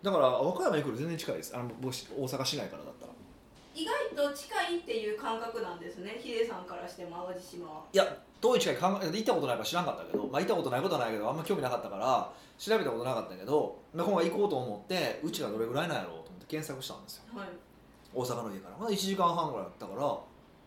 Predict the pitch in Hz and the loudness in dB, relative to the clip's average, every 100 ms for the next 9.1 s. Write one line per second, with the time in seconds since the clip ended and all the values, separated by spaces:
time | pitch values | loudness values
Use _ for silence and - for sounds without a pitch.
0 | - 226 233 226 226 233 214 180 180 190 | -20 -10 -4 -2 -2 -4 -4 -6 -8 -10
1 | - - - 135 117 131 123 - 143 127 | -12 -14 -4 -2 0 0 0 -2 -4 -4
2 | 98 - 107 113 107 95 170 262 285 120 | -6 -8 -10 -10 -10 -8 -6 -4 -4 -8
3 | - - - - - - - - - - | -12 -14 -16 -18 -20 -20 -20 -20 -20 -20
4 | - - 330 320 311 339 349 226 202 220 | -20 -6 -2 0 0 -2 -2 2 2 2
5 | 233 214 233 202 269 226 214 214 208 - | 0 0 -2 -2 -4 -4 -4 -4 -6 -10
6 | - 202 247 277 226 190 - - 185 277 | -16 -6 -6 -4 -4 -4 -8 -10 -10 -6
7 | 277 285 - - - 196 196 - - 208 | -6 -8 -10 -10 -10 -10 -8 -6 -2 0
8 | 180 220 - - - 185 185 - - - | 0 0 -2 0 -4 -4 -10 -12 -16 -16